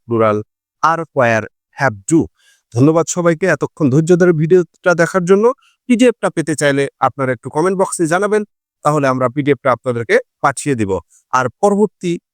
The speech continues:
নেক্সট ভিডিওটা ইনশাআল্লাহ খুব দ্রুতই আপলোড দিব। YouTube-এ দেখতে চাইলে আমাদের লিঙ্কটাতে ক্লিক করে আপনারা ভিডিও দেখতে পারেন।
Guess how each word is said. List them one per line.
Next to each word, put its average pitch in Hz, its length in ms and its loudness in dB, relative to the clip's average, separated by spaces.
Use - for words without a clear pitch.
নেক্সট - 320 0
ভিডিওটা 143 420 0
ইনশাআল্লাহ 117 380 -2
খুব 113 240 -6
দ্রুতই 160 280 2
আপলোড 120 340 -2
দিব। 156 140 -2
YouTube-এ 208 460 4
দেখতে 160 320 -6
চাইলে 160 220 2
আমাদের 131 380 0
লিঙ্কটাতে 135 520 0
ক্লিক 160 220 0
করে 139 160 2
আপনারা 104 340 -2
ভিডিও 104 220 4
দেখতে 98 260 -2
পারেন। 85 240 -2